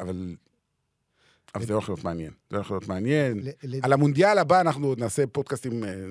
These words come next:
Speaker 1: פרקים אחרים. יש הרבה על מה לספר על ה-, כל ההחלטה הזאת של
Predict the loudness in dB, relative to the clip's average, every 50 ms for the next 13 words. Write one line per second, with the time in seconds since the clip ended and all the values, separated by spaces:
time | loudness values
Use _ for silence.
0 | -10 -10 -12 -14 -16 _ -12 -12 -8 -8 -6 -6 -4 -6 -6 -4 -2 0 0 0
1 | 0 -2 -4 -2 -2 -2 -4 0 4 4 6 6 6 4 0 -2 -2 -4 -4 -2
2 | -2 0 0 2 2 2 0 0 0 -2 -4 -4 -2 2 2 2 2 0 -4 -2
3 | 0 2 2 2 2 -2 -4 -4 -6 -8